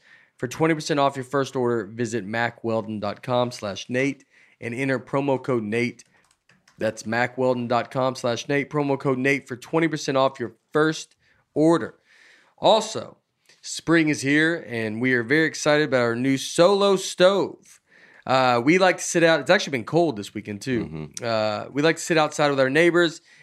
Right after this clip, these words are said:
Speaker 1: and it will be better with Solo Stove's smokeless fire pit. Right now, Solo Stove is offering a free fire,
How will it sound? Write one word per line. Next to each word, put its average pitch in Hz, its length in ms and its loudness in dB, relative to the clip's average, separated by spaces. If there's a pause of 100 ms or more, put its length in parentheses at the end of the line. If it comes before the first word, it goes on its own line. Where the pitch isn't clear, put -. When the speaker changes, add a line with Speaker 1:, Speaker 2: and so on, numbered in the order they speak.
(140)
Speaker 1:
and 127 100 -4
it 135 60 -2
will 131 100 -4
be 131 120 -4
better 151 680 2
with 127 260 -6
Solo 165 360 2
Stove's 135 560 -2 (240)
smokeless 185 760 0
fire 143 360 2
pit. 143 260 2
Right 147 220 2
now, 151 120 2
Solo 156 280 0
Stove 147 300 0
is 131 80 0
offering 135 280 0
a 113 60 -6
free 185 340 -2
fire, 165 420 0